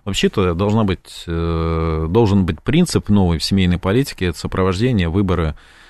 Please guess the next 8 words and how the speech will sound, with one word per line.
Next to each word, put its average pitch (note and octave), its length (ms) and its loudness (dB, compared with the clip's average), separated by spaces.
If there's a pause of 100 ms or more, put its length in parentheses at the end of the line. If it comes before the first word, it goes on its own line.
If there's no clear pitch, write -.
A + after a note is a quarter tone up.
(120)
родителей, G2+ 500 0
выбора F2+ 320 0
женщины. D#2 640 -4
Женщина, G#2+ 380 -2
конечно, F2+ 380 -2
должна F2 280 0
иметь E2+ 240 0
выбор, F2+ 340 -2